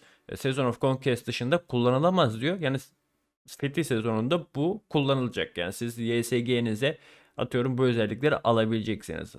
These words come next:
Sadece Y S G'deki bu özellikler de değil. Ethelflaed'de mesela trup atak yüzde on beş falan var. Ethelflaed de kullanılıyor. Trajan Ethelflaed'i mesela güçlendirmek adına güzel.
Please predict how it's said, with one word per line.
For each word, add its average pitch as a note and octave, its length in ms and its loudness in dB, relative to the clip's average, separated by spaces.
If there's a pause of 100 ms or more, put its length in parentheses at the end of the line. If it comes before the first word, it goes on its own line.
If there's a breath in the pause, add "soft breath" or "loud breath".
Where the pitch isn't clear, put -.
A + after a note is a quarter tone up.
Sadece B2+ 540 0
Y A#2+ 240 0
S B2+ 140 -2
G'deki B2+ 440 -4
bu C3 60 2
özellikler C3 560 0
de G#2+ 120 -4
değil. B2 140 -2
Ethelflaed'de A#2 600 -4
mesela G#2+ 320 -4
trup A2+ 240 -6
atak A2+ 320 -4
yüzde A2 240 -2
on A2 200 0
beş G2+ 140 -4
falan D#2 360 -6
var. C#3 140 2 (1300 soft breath)
Ethelflaed C3+ 560 0
de C3+ 40 4
kullanılıyor. F2+ 560 -2
Trajan G#2 400 0
Ethelflaed'i A2+ 680 0
mesela G#2+ 320 0
güçlendirmek A2+ 720 -2
adına A2 280 0
güzel. G2+ 360 -2